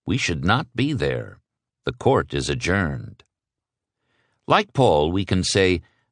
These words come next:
"I don't care what you think. I don't even care what I think.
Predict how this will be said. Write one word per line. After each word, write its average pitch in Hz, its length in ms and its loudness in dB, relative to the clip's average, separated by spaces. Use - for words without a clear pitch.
"I 151 140 2
don't 160 260 2
care 185 240 2
what 80 240 0
you 78 140 -2
think. 73 460 -6
I 73 140 0
don't 82 200 0
even 90 260 0
care 110 200 0
what 120 140 0
I 156 220 0
think. - 480 -6